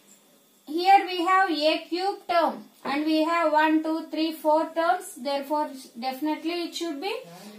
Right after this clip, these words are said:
A plus B whole cube or A minus B whole cube. Okay, but we have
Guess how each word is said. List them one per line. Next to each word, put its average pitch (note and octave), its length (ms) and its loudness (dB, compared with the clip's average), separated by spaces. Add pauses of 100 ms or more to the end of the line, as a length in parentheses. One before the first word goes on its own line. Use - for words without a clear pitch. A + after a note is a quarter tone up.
(120)
A D4+ 240 0
plus D4+ 320 0
B E4+ 220 -2
whole E4+ 280 4
cube F#4+ 300 -2
or F#4+ 240 4 (460)
A E4 320 6
minus C#4+ 600 2
B F4 240 -4 (540)
whole D#4+ 400 4 (300)
cube. D#4 320 0 (480)
Okay, E4 460 -2 (240)
but F4+ 280 0
we F#4 160 -4
have E4+ 480 2